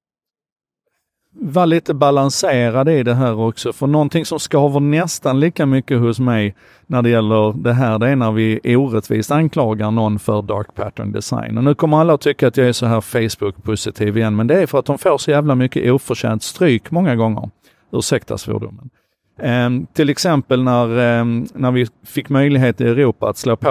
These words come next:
ansiktsigenkänningen så fick man väldigt mycket kritik för att man hade stoppat in ett antal steg här där man, tycker jag då, bara förklarade vad den här tjänsten egentligen handlar om. Och, och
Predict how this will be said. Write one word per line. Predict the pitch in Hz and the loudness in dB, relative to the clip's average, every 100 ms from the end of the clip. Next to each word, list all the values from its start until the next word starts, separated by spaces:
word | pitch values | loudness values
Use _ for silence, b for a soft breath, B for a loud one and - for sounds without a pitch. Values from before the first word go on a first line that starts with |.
| 110 | 0
ansiktsigenkänningen | 113 123 - 127 - - 107 107 107 107 107 110 107 | 2 0 0 -2 -2 -2 0 0 0 0 0 0 0
så | 104 113 | -2 -4
fick | 147 127 | -4 0
man | 113 | 2
väldigt | 117 123 120 | 4 2 0
mycket | 117 117 | -2 -2
kritik | - 107 123 101 - | -4 -2 -2 -2 -2
för | 113 101 104 | -2 0 -2
att | 110 | -2
man | 107 | 0
hade | 107 110 | 0 -2
stoppat | - 117 - 117 131 | -2 -2 -2 -2 -2
in | 151 113 | -2 0
ett | 110 117 | 0 0
antal | 139 - 117 | 0 2 0
steg | 110 - 117 110 113 | 0 0 0 2 0
här | 120 104 | 0 0
där | 107 107 | 0 0
man, | 107 107 b b b _ _ _ _ | 0 -4 b b b _ _ _ _
tycker | - 151 156 | -8 -2 2
jag | 139 190 220 | 4 4 4
då, | 180 123 | 4 4
bara | 139 151 117 | 4 2 0
förklarade | - 113 196 127 107 107 113 110 | -4 -4 0 2 2 2 2 2
vad | 117 | 0
den | 120 | 0
här | 131 120 | -2 -2
tjänsten | - 131 110 - 113 | -4 -4 -4 -4 -2
egentligen | 113 113 107 117 113 | 0 0 0 0 0
handlar | 113 127 156 120 | 0 0 0 0
om. | 113 113 | 0 -2
Och, | 110 113 123 117 | 0 0 2 2
och | 120 | 0